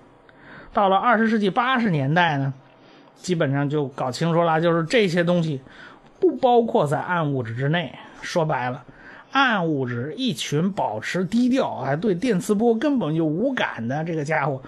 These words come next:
我们探测所有的天文观测都是靠对电磁波的探测，比如说射电就是对无-，微波、无线电波啊，我们眼睛就是对光波，哎，是敏感的。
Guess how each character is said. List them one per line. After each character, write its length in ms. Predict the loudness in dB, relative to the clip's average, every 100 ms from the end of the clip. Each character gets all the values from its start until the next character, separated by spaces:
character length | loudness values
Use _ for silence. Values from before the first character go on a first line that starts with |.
| -14 -4
我 80 |
们 140 | -2 0
探 200 | 0 2
测 160 | 2
所 300 | 0 -2 0
有 180 | 2 0
的 220 | -2 -6 -12 -20 -18
天 300 | 0 2 2
文 220 | 0 0
观 240 | 0 2 0
测 280 | 0 -4 -4 -20 -20 -20 -20 -2
都 320 | 2 4 2 0
是 200 | -4 -6
靠 260 | -2 -2 -2
对 280 | 0 -2 0
电 340 | -2 -2 -2
磁 240 | -4 -4
波 320 | -2 2 2 2
的 340 | 0 -4 -8 -16 -20 -8
探 180 | -4 -2
测， 180 | -4 -6 -6
比 80 | -4
如 100 | 0
说 160 | 0
射 220 | 2 2
电 240 | 2 0 -4
就 120 | -4
是 140 | -4
对 140 | 0 0
无-， 500 | 0 -4 -4 -6 -2
微 120 | 0
波、 340 | 0 0 0 -2
无 180 | -6 -2
线 140 | 0 0
电 180 | 0
波 240 | 2 2 0 -8 -18 -6
啊， 240 | 0 2
我 240 | 4 2 2
们 320 | 0 -2 -2
眼 240 | -4 -2
睛 160 | -2 0
就 120 | 0
是 80 | 0
对 200 | -2 -2
光 360 | 2 2 4 2
波， 260 | 0 -2 -10 -20 -20 -20 -8
哎， 180 | -6 -6
是 240 | -4 -4
敏 320 | -2 -2 0
感 240 | 0 -2
的。 120 | -6